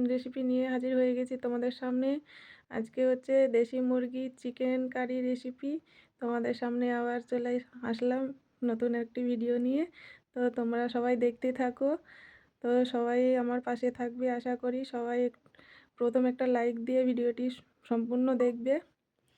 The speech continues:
তো দেখতেই পাচ্ছ আমি তেল দিয়ে দিয়েছি কড়াইতে, পেঁয়াজ কুচি দিয়ে দিলাম। তো দেশি মুরগি কার কার পছন্দ একটু বলবে। আর ভিডিওটি যারা দেখছো তাদেরকে অসংখ্য অসংখ্য ধন্যবাদ,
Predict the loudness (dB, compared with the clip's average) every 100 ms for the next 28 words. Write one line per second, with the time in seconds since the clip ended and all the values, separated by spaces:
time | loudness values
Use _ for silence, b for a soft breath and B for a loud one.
0 | b b b b b b b _ _ _
1 | 0 4 6 6 4 2 2 2 0 -2
2 | -2 0 2 2 2 0 _ 0 2 4
3 | 2 2 0 -2 -4 -2 -2 -2 -2 -2
4 | -2 -6 b -2 0 0 -2 -2 -2 -2
5 | -2 -2 -2 -4 -8 _ _ -20 _ _
6 | _ _ _ -20 -20 _ _ b b b
7 | b _ 0 2 4 2 2 2 2 -2
8 | 0 0 2 0 0 0 2 2 4 4
9 | 4 0 B B B B B 0 2 4
10 | 4 4 2 2 -4 _ _ -8 -2 0
11 | 2 2 4 2 2 0 0 0 0 2
12 | 0 -2 -2 0 0 -2 -2 -2 -2 -2
13 | 0 0 0 -2 -2 0 0 0 0 -2